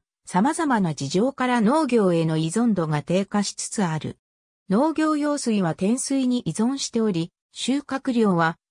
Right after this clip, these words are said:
降雨量によって大きく左右される。最も重要な天水作物は小麦、大麦、レンズ豆である。灌漑農業は、もっぱら野菜生産用で、トマト、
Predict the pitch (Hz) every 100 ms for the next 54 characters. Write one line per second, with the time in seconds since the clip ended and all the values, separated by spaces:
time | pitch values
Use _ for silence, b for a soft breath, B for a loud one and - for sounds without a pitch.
0 | _ - 285 294 302 262 214 185 185 -
1 | 156 190 254 - 196 185 202 254 226 -
2 | 151 147 143 - _ _ _ _ - 185
3 | - 349 339 226 202 269 277 269 254 247
4 | 226 285 - 285 - 269 269 254 - 180
5 | 156 - 170 226 185 180 - _ _ _
6 | 170 202 233 240 208 208 - _ _ 170
7 | 240 277 285 277 247 233 220 208 156 123
8 | _ _ _ _ _ _ - 262 311 294
9 | 277 285 302 240 208 180 165 170 _ _
10 | 165 156 _ 247 254 247 214 - 277 277
11 | 262 254 - 247 240 226 214 196 185 196
12 | _ _ 254 277 220 202